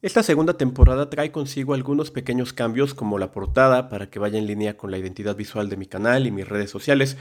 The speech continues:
pero también hay un cambio en los temas que vamos a abordar porque creo realmente que cada uno de nosotros tiene dentro de sí mismo el poder transformador para cambiar su vida positivamente sin necesitar de agentes externos.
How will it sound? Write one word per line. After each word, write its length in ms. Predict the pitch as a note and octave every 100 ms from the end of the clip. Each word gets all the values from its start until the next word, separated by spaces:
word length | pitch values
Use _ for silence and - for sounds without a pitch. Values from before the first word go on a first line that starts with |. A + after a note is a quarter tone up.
| - - _
pero 200 | - E3
también 480 | F3+ F3+ G#3+ C#4 - _ _ _ _ _
hay 120 | D#3+ F3+
un 120 | F#3+
cambio 280 | D#3 D#3+ E3
en 80 |
los 160 | C#3+ C#3
temas 300 | C#3 C#3+ C3+
que 120 | C3+
vamos 280 | B2+ C3 C3+
a 40 |
abordar 440 | C3 C#3 D3+ D#3+ C3+
porque 280 | B2+ B2+ B2+
creo 280 | C3+ D3+ D#3+
realmente 540 | D#3 D3+ C3 B2+ C#3+
que 100 | C3+
cada 240 | B2 A#2+
uno 260 | B2 B2+ B2+
de 60 | A2
nosotros 480 | G#2 C3 C3 C3
tiene 280 | C3 A#2+ A#2+
dentro 420 | B2 B2 C3+ C3
de 60 | A#2+
sí 140 | -
mismo 460 | B2 A2+ A#2 A#2+ C3+ -
el 200 | A2 G#2+
poder 500 | - G#2 G#2 A#2+ C#3
transformador 800 | C3+ C3 - G2+ F#2 G2 - C#3 - _ _ _ -
para 460 | C#3 B2 C#3 - - -
cambiar 300 | G#2+ G#2+ A2
su 160 | - G#2+
vida 320 | B2 B2 B2+
positivamente 800 | A2 - - A2 A2 A2 A2 B2
sin 200 | - C#3+
necesitar 600 | D#3+ C#3 - G#2+ A2+ A#2+
de 100 | A2+
agentes 640 | G2 A2 G#2+ A2 A2 - -
externos. 720 | - - G2+ F#2 F#2+ E2+